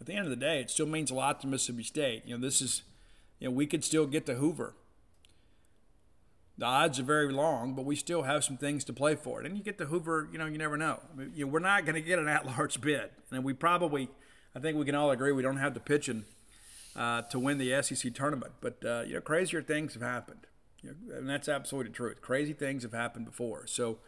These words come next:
let's just get out there and go try to win the game today. I think there's a song that says that, "Win the game today," associated with Mississippi State.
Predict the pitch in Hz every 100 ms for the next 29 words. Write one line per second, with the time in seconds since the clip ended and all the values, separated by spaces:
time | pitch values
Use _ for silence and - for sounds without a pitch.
0 | - - - - - - - 135 156 147
1 | 156 170 165 170 170 147 143 151 160 165
2 | 151 160 160 151 156 160 135 156 151 120
3 | 143 143 127 113 - 160 147 120 143 143
4 | - 90 82 - - - 127 131 151 123
5 | 131 143 123 120 139 113 107 - - -
6 | - - - - - 123 156 151 143 131
7 | 120 127 131 117 - 131 107